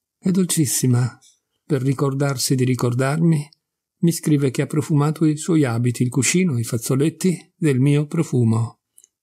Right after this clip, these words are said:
Fahrenheit. Mi telefona ogni sera da Milano dicendomi che è triste, malinconica. Si annoia e perciò vuole tornare.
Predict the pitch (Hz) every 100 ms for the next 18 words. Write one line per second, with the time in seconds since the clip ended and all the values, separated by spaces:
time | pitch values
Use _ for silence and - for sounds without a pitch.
0 | _ - 120 113 113 107 113 - - -
1 | _ _ _ _ _ _ _ _ 139 143
2 | 135 131 143 127 127 139 - 151 139 120
3 | 123 135 185 190 147 - 139 143 143 135
4 | 147 147 147 156 117 - 113 117 135 156
5 | 151 113 117 113 107 113 - _ _ _
6 | _ - 208 175 185 180 139 120 123 135
7 | 165 - 202 156 170 165 190 147 107 104
8 | 107 107 -